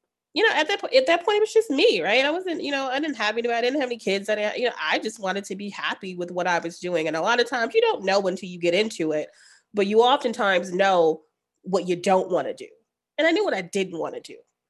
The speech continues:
So there was no need in me continuing down a path of something that I was sure I did not want to do. So when it comes to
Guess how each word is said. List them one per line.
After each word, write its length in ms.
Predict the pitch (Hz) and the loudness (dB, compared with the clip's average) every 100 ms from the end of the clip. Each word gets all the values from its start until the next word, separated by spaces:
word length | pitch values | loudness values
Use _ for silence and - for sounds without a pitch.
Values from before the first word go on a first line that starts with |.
| _ - | _ -12
So 240 | - 190 | 0 2
there 120 | 196 202 | 4 0
was 120 | 202 | -2
no 300 | 202 214 220 | 2 4 4
need 380 | 220 202 208 196 | 0 -6 -4 -4
in 180 | 180 | -4
me 220 | 180 180 196 | -4 -8 -8
continuing 600 | - 180 - 185 190 180 | -12 -12 -6 -4 -2 -2
down 220 | 165 160 | -2 -4
a 60 | |
path 480 | - 127 139 196 254 | -8 -8 -4 -4 -4
of 100 | 175 | -8
something 640 | - 151 175 - 294 359 - _ _ | -10 -10 -8 -6 -4 -4 -8 _ _
that 100 | 180 | 0
I 160 | 185 185 | 2 4
was 180 | 175 170 | 4 2
sure 680 | - - 185 208 254 370 - _ _ - | -2 -4 0 0 0 -2 -6 _ _ -8
I 140 | 185 175 | -6 -4
did 240 | 175 160 | -6 -6
not 380 | 170 151 147 - _ _ | -6 -4 -6 -8 _ _
want 320 | 165 156 - | -6 -6 -6
to 120 | - | -14
do. 400 | 156 151 185 381 - _ _ _ | -10 -8 -6 -8 -10 _ _ _
So 260 | - 190 | 2 2
when 120 | 190 | 4
it 100 | 180 | 0
comes 320 | - 254 254 - | 2 0 0 -6
to 340 | 269 226 214 | -2 -2 -2